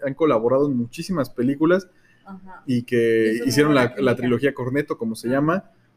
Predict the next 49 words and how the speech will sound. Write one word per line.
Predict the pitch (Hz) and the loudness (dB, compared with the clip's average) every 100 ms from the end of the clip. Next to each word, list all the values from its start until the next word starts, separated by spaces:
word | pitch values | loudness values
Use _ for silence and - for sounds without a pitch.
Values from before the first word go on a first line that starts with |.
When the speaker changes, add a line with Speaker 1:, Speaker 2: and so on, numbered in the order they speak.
| _ | _
Speaker 1:
¿no? | 113 120 151 156 | -4 0 0 0
Que | 127 | -2
es | 127 | -2
esta | 123 120 110 | -2 -2 -2
Shaun | 127 123 | -2 -6
of | 113 | -2
the | |
Dead, | 131 175 180 123 | 2 2 2 0
luego | 117 110 | 0 2
la | 110 107 | 0 -2
Hot | 143 139 | -2 -2
Fuzz | - 196 208 135 | 2 2 0 -2
y | |
la | 120 110 | 0 2
de | 110 110 107 107 107 107 107 110 110 | 2 2 0 0 -2 -2 -2 -2 -6
La | 117 | -6
Vuelta | 113 131 120 | -2 -2 0
al | 113 | 0
Mundo, | 143 180 208 | 2 2 0
creo | 185 | -2
que | 175 | -4
se | 127 | -6
llama. | 135 196 254 - _ _ _ _ _ _ - - - - - | -4 -4 -6 -10 _ _ _ _ _ _ -20 -20 -20 -20 -12
Algo | 120 135 | -6 -6
así, | - 143 | -8 -12
no | 139 | -10
me | |
acuerdo | 123 131 | -6 -6
Speaker 2:
Ajá. | 127 | -6
Speaker 1:
cómo, | 127 120 113 107 107 - | -6 -6 -6 -8 -14 -12
algo | 185 180 | -8 -8
así | 139 | -8
se | 120 | -6
llama | 123 117 | -4 -4
la | 101 | -6
película. | 107 107 110 | -12 -8 -8
Es, | 139 - - | -8 -12 -8
es | 175 | -4
la | 180 160 | 2 2
trilogía | 143 131 123 160 | 2 0 0 0
que | 156 135 | 0 0
hizo | 139 151 | 0 -6
con | 123 123 | -4 -4
este | - 123 | -6 -4
Simon, | 139 135 123 135 | -2 -2 -2 0
bueno, | 147 - | 0 0
con | 120 117 | -6 -12
este | 120 - 117 | -10 -4 -2
director | 107 107 - 123 113 | -2 -4 2 2 0